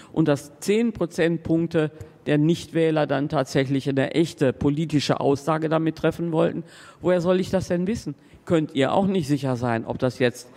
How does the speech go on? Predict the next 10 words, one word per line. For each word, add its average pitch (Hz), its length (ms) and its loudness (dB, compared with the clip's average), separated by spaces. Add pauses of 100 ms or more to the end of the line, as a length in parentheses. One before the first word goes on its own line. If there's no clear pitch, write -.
(200)
ne-, - 120 -4 (1600)
bitte? 196 360 -2 (1600)
Nee, 180 240 2
da 170 120 2
kann 214 180 -2
man 233 160 0
nicht 226 200 0
einfach 151 220 0
von 156 200 -2
ausgehen. 139 520 0